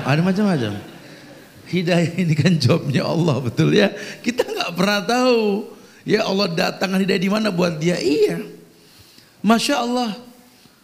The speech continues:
Masya Allah, Uwais Al-Qarni pertontonkan ini. Pemuda yang dimuliakan dengan, dengan, dengan keberkahan karena memang baktinya dengan orang tuanya. Masya Allah.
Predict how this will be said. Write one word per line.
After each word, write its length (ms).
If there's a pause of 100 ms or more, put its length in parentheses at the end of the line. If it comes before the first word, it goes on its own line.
(340)
Masya 400
Allah, 260 (140)
Uwais 400
Al-Qarni 560
pertontonkan 760
ini. 200 (1900)
Pemuda 400
yang 160
dimuliakan 560
dengan, 280 (280)
dengan, 300 (180)
dengan 280 (280)
keberkahan 640
karena 160
memang 240
baktinya 480
dengan 120
orang 200
tuanya. 480 (480)
Masya 400
Allah. 400